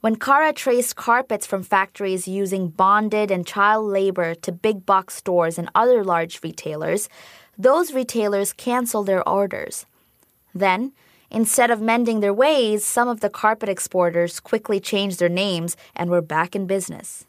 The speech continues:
Even before Kara published his findings, carpet exporters had joined organizations that purported to scrutinize their supply chains.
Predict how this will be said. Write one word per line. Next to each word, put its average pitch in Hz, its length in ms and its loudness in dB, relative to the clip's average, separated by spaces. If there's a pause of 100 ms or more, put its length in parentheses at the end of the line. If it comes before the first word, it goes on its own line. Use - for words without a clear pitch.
(1000)
Even 330 280 2
before 277 360 2
Kara 240 380 0
published 214 500 -2
his 185 140 -4
findings, 226 720 -2 (360)
carpet 339 400 0
exporters 233 720 0
had 185 200 -4
joined 214 380 0
organizations 185 880 -2
that 175 160 -6
purported 254 600 0
to 214 80 -6
scrutinize 196 720 -2
their 170 120 -4
supply 165 440 -6
chains. - 520 -18